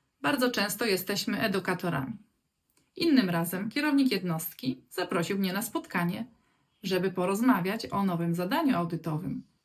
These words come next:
bo temat go naprawdę ciekawi. To pokazuje, że dobra komunikacja działa w obie strony i to jest świetne. Standardy mówią o różnych formach komunikacji. Formalnych, nieformalnych, pisemnych i ustnych.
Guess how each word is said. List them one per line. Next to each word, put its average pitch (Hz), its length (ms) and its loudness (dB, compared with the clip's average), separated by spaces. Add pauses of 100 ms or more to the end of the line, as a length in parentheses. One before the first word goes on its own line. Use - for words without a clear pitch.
bo 196 140 -2
temat 175 380 0
go 175 160 -2
naprawdę 247 540 2
ciekawi. 165 580 -6 (800)
To 370 140 -2
pokazuje, 185 600 0
że 226 100 -2
dobra 277 300 2
komunikacja 202 880 -2
działa 262 240 2
w 226 60 -2
obie 185 200 2
strony 180 500 -2 (200)
i 339 80 -6
to 339 100 0
jest 262 220 0
świetne. - 440 -6 (600)
Standardy 262 560 4
mówią 233 320 2
o 311 40 2
różnych 233 320 2
formach 165 360 0
komunikacji. 170 800 -4 (420)
Formalnych, 247 680 4
nieformalnych, 202 760 2
pisemnych 220 520 -2
i 330 80 0
ustnych. - 580 -4